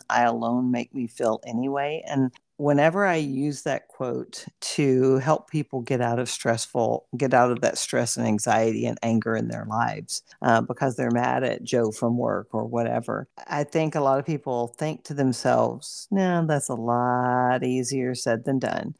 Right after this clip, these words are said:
And it is, but you still have the control. You get to decide. You can be grateful and you can thank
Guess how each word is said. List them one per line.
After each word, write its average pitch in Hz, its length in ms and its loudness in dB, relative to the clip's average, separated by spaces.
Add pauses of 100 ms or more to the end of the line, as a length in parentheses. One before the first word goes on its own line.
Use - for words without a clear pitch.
(140)
And 156 200 6
it 135 180 0
is, 147 340 2
but - 300 -2
you 156 320 -2
still 190 520 0
have 151 420 -4
the 151 100 -6
control. 135 640 0
You 151 240 0
get - 280 -2
to 127 120 -4
decide. - 1000 0 (200)
You 156 140 0
can 160 180 4
be 180 160 4
grateful 120 480 2
and 135 180 4
you 143 80 2
can 143 240 0
thank 160 420 0